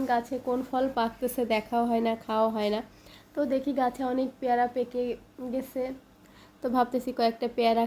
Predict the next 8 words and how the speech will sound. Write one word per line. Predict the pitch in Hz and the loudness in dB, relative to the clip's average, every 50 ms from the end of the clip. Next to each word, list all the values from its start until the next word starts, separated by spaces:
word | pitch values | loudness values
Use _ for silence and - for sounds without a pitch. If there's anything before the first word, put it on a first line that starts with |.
| 226 - | 0 0
খাই। | 254 233 220 233 240 233 - - - - _ _ _ _ _ _ _ - - - _ - - - - - - - - - - - - | 0 2 2 2 0 -4 -10 -20 -20 -20 _ _ _ _ _ _ _ -20 -20 -20 _ -20 -20 -20 -20 -20 -20 -20 -20 -20 -20 -8 -4
এদিকে | 240 233 240 247 240 262 254 - | -2 0 0 0 0 0 0 2
গাছ | 233 226 226 233 220 226 | 2 2 4 2 2 2
ভর্তি | 240 233 233 - - 277 254 - | 2 2 0 0 -2 -2 0 2
পেয়ারা | 247 233 226 226 233 | 2 4 4 4 4
হয়েছে, | 233 233 240 233 254 233 | 4 2 2 2 0 2
যদিও | 214 233 226 214 269 269 | 2 2 2 2 2 2
আমাদের | 247 240 240 233 262 247 | 2 2 2 2 2 2